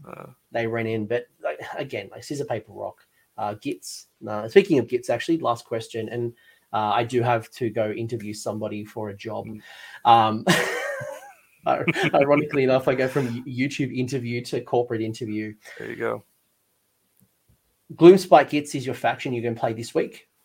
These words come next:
Speaker 2: this weekend at Lone Star. But
Speaker 1: Yes.
Speaker 2: also, I guess,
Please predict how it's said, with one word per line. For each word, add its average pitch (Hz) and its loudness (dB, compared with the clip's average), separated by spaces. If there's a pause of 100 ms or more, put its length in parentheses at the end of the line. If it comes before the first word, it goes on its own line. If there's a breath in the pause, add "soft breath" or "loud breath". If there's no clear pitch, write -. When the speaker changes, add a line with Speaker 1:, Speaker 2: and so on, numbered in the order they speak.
(220)
Speaker 2:
this 117 -6
weekend 123 0
at - -6
Lone 120 -2
Star. 165 2 (840)
But 151 6
Speaker 1:
Yes. 147 6
Speaker 2:
also, 165 6
I 135 0
guess, 127 -4